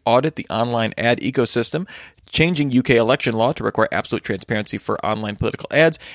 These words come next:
and a review of efforts made by foreign actors to influence elections, including reviewing past elections. Facebook received specific recommendations, including an Information Commissioner's Office investigation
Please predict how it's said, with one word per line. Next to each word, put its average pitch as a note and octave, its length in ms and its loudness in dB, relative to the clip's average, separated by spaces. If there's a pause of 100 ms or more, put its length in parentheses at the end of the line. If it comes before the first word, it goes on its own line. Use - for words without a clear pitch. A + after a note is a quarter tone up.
(160)
and D3+ 100 4
a C#3+ 60 4
review B2+ 300 4
of - 100 0
efforts - 300 -2
made B2 160 2
by G#2+ 100 0
foreign F#3 340 2
actors G#2+ 340 -2
to - 100 -6
influence - 320 -4
elections, D3+ 460 0
including B2+ 580 -2
reviewing G#2+ 380 -2
past - 340 -4
elections. - 500 -8 (480)
Facebook B2 400 4
received G#2 300 -2
specific F#3+ 440 2
recommendations, G#2+ 600 0
including A#2 460 2 (300)
an A#2 120 -2
Information B2+ 600 0
Commissioner's A#2 540 -2
Office B2 300 0
investigation B2+ 720 0